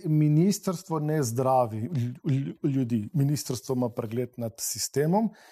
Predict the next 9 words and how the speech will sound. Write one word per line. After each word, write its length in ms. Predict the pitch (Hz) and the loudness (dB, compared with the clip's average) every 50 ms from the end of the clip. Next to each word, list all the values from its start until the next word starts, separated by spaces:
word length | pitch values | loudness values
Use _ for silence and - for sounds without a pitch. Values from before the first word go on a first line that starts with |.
| - _ _ | -20 _ _
S 120 | _ - - | _ -10 -6
sistemskimi 760 | 135 113 - - 160 175 190 185 180 - - 170 156 151 151 | -6 -6 -2 0 2 2 2 0 -2 -2 0 2 4 4 4
ukrepi, 540 | 147 147 - - 151 147 143 139 - 123 113 | 4 2 0 -2 0 0 0 -2 -2 -4 -2
z 100 | 107 113 | -2 -4
vsemi 420 | 107 - - 151 151 151 143 131 | -6 -4 -2 -2 0 0 -2 -2
pooblastili 840 | 107 - 123 120 117 113 110 107 113 107 - - - 147 160 165 | -4 -4 -6 -4 -2 -4 -4 -4 -6 -6 -8 -4 -2 0 0 2
bomo 220 | 151 131 127 127 123 | 0 0 -2 -4 -4
seveda 260 | - - 135 131 123 | -4 -4 -4 -4 -4
poskrbeli, 840 | - - 107 - _ - 123 110 101 120 131 147 156 175 175 175 | -6 -8 -12 -12 _ -8 -8 -6 -2 0 0 2 4 2 2 0